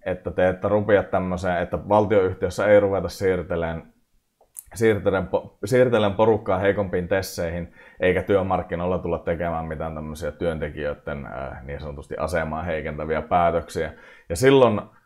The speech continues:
ää, Antti Rinteellä on mennyt sisu kaulaan ja on ruvennut jonkinlainen selittely. Ja, ja tää oli, niinku tässä vaiheessa tää oli vielä täysin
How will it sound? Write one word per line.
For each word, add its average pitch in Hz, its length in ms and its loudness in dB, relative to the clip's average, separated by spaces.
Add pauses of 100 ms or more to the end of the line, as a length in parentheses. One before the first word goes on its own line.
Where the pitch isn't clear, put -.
(180)
ää, 78 280 2
Antti 139 240 4
Rinteellä 113 540 6
on 85 160 0
mennyt 82 880 -4
sisu 117 360 0
kaulaan 110 640 6
ja 90 140 2
on 90 120 0
ruvennut 98 400 2
jonkinlainen 90 520 -2
selittely. 104 680 2 (240)
Ja, 98 260 4
ja 101 120 4
tää 120 120 6
oli, 131 240 6
niinku 127 220 2
tässä 165 320 4
vaiheessa 135 360 4
tää 107 100 6
oli 104 120 8
vielä 98 160 4
täysin 143 680 2